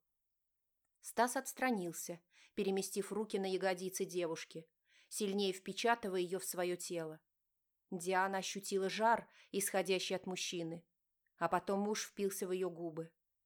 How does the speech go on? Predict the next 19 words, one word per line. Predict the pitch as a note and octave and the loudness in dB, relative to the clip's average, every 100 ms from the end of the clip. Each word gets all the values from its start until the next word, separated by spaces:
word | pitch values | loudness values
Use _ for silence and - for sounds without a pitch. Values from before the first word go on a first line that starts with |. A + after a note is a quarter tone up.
| _ - | _ -10
Его | F#3+ F#3+ F#3 F#3+ | -2 0 2 2
язык | F#3+ F#3 C4 - - | 2 0 0 -2 2
проник | G#3 G#3+ G#3+ F#3+ | 2 4 0 0
в | |
её | G3+ G3 G3 | 0 2 4
рот, | B3 B3 - _ _ - | 2 0 -10 _ _ 2
поцелуй | A#3 C4+ C4 B3+ | 2 4 2 2
был | B3+ B3+ | 4 6
не | B3 | 8
нежный, | B3 B3+ A#3+ - F3+ E3+ _ _ - | 8 6 4 0 -6 -10 _ _ -2
наоборот, | G3+ F#3+ F#3+ G3 F#3+ F#3 F#3 | 0 2 2 2 0 -2 6
грубый, | A3 B3 B3 F#3 F#3 | 6 8 4 0 0
безжалостный, | G3+ G3 A3 A#3 A3 G3+ - F#3 F3+ _ _ | 0 0 6 6 6 2 -4 -6 -10 _ _
словно | - A3+ G#3+ G#3+ G#3 | 0 6 6 6 0
Стас | - G#3 - | 6 4 6
показывал, | A3+ G#3 B3+ B3 A3+ A3+ | 0 4 4 4 4 0
кто | - - A3 | 0 2 2
здесь | G#3+ F#3+ F#3+ | 2 2 2
хозяин. | - G3 F3 F3+ E3 E3 E3+ | 2 0 0 -2 -2 -4 -10